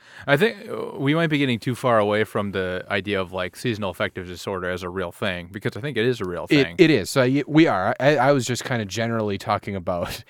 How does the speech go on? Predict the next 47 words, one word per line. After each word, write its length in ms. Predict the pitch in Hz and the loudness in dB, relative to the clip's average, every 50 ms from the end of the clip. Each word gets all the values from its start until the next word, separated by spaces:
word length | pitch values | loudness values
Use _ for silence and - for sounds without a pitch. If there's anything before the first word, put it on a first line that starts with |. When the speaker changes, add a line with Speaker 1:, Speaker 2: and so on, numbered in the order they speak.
| - | -20
Speaker 2:
<laughs> 120 | - _ - | -16 _ -2
being 200 | 117 117 110 104 | 0 0 2 2
bummed 200 | 120 117 110 107 | 2 2 2 4
out 160 | 110 110 104 | 2 2 2
about 220 | 95 101 98 - | 2 0 -2 0
the 80 | - 104 | 0 2
weather. 300 | 120 131 123 113 107 - - - - | 4 4 4 4 0 -2 -4 -6 0
There's 120 | 220 269 262 | 4 6 8
Speaker 1:
Yeah. 60 | - | 10
Speaker 2:
something 320 | - 190 156 - 160 143 | 8 8 8 6 4 4
above 380 | 127 117 110 - 139 127 120 - | 2 2 2 4 4 4 4 0
and 100 | 123 107 | -2 -2
beyond 380 | 101 120 131 139 139 127 120 113 | 2 2 4 4 4 2 2 0
being 240 | 120 110 104 98 | 0 0 -2 -2
bummed 280 | 90 - 117 107 101 104 | -2 0 0 0 2 2
out, 140 | 123 117 101 | 2 0 0
and 80 | 95 | 0
that's 160 | 107 101 98 - | -2 -4 -6 -6
called 300 | - - 110 104 92 - | -2 0 0 0 0 0
fucking 380 | 123 110 92 - 95 90 87 | -2 -2 -2 -4 -8 -8 -8
depression. 580 | - 92 - - 139 131 120 - 104 92 95 - - - | -10 -6 0 2 2 2 2 0 -4 -6 -8 -8 -6 -2
Speaker 1:
Right. 220 | 117 104 90 - - - | -2 -2 -2 -2 0 4
Speaker 2:
Or 180 | 147 135 123 | 6 6 6
it's 100 | 113 - 123 | 4 2 0
also 260 | 117 107 - 117 107 | 0 0 0 -4 -6
called, 360 | - - 104 98 92 90 87 | -4 -2 -2 -2 -2 -2 -4
like, 200 | 95 98 92 87 _ - _ | -4 -4 -4 -6 _ -14 _
in 120 | - 107 92 | -8 -6 -6
a 80 | 92 | -6
different 300 | 85 104 101 - 98 87 | -6 -6 -6 -6 -6 -8
form, 380 | - - 107 92 82 82 80 82 | -8 -6 -6 -6 -6 -6 -8 -8
the 80 | 85 87 | -10 -8
seasonal 520 | - - 110 95 87 92 87 82 82 - _ _ _ - | -6 -6 -6 -6 -6 -6 -8 -10 -10 -14 _ _ _ -16
affective 500 | - - - 127 120 - 107 90 90 90 | -8 -2 0 -2 0 -2 -6 -10 -8 -10
disorder. 420 | 87 - - 95 90 85 82 80 - | -14 -14 -12 -10 -10 -8 -8 -4 -2
Speaker 1:
Yeah. 240 | 147 135 110 92 87 - - _ _ _ _ _ - | 0 0 0 0 -2 -8 -16 _ _ _ _ _ -4
Speaker 2:
Which 140 | 147 139 139 | -4 -2 0
is 100 | 143 131 | 0 2
very 160 | 156 143 127 | 2 2 2
common 340 | - - 139 127 113 104 90 | 2 0 -2 -2 -2 -4 -8
out 160 | 71 58 - | -10 -12 -12
here. 140 | - - - _ _ _ _ _ _ _ _ _ _ - | -14 -16 -16 _ _ _ _ _ _ _ _ _ _ -6
Speaker 1:
Yeah, 280 | - 214 214 147 98 | 0 2 2 2 0
for 180 | - - - 131 | -2 -4 -4 -4
sure. 300 | - - 180 165 113 98 | -2 0 2 2 2 4
I 100 | 101 110 | 2 2
mean, 280 | 117 120 113 107 101 | 2 2 0 0 -2